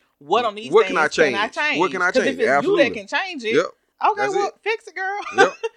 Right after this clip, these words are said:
Speaker 1: But if I can't control none of these things that's on this side of the list, now, now I can see where you have an issue.
Speaker 2: Right.
Speaker 1: So it would be, you write your pros and your cons, and then at, of the cons, you're looking at, okay, so what are these things that I can change, that I
Speaker 2: Mm-hmm.
Speaker 1: can make better?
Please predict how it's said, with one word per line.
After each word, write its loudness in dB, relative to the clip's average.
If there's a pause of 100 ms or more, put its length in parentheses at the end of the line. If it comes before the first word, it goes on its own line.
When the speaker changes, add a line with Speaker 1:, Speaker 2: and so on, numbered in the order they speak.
(160)
Speaker 1:
But 2
if 0
I 2
can't -6
control -2
none -8
of -10
these -16
things -8
that's -10
on -6
this -10
side -2
of -10
the -16
list, -8
now, -6
now -6
I -6
can -20
see -20
where -18
you -12
have -6
an -20
issue. -16
Speaker 2:
Right. 0 (160)
Speaker 1:
So 0
it -2
would -2
be, -12
you -16
write 0
your -6
pros -4
and -20
your -16
cons, -10
and -20
then -14
at, -10
of -8
the -4
cons, -8 (220)
you're -10
looking -10
at, -10
okay, -10
so -12
what -6
are -12
these -20
things -12
that -6
I -2
can -18
change, -20 (220)
that -12
I -4
Speaker 2:
Mm-hmm. -8
Speaker 1:
can -20
make -16
better? -18